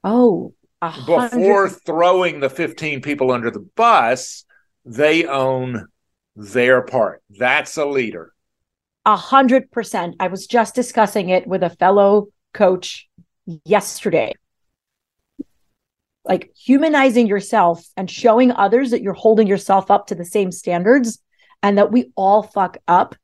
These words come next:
Speaker 1: It's not if we fuck up, it's what are we doing with the mistakes that we make? You know, it's, it's data, it's information. We learn from them, we get back up,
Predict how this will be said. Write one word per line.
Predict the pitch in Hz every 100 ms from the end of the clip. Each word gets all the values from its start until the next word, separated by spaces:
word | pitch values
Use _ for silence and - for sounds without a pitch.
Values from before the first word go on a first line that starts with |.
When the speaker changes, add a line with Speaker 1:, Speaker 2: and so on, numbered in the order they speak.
| _ _ _ _
Speaker 1:
It's | 208 208 226
not | 220 220 -
if | 185 -
we | 262
fuck | 247 269 262
up, | 269 330 -
it's | 208 208
what | 208 233
are | 233
we | 214
doing | 165 202 208
with | 190
the | 175
mistakes | 175 - 190 -
that | -
we | 156
make? | 175 - - _ _ _ _ -
You | - 247
know, | 190 185 - -
it's, | 233 -
it's | 240 170
data, | 254 277 214
it's | 190 185
information. | 208 214 202 208 - - - - _ _
We | 175
learn | 175 240
from | 247 262
them, | 269
we | 190
get | 196 190
back | 208 202
up, | 226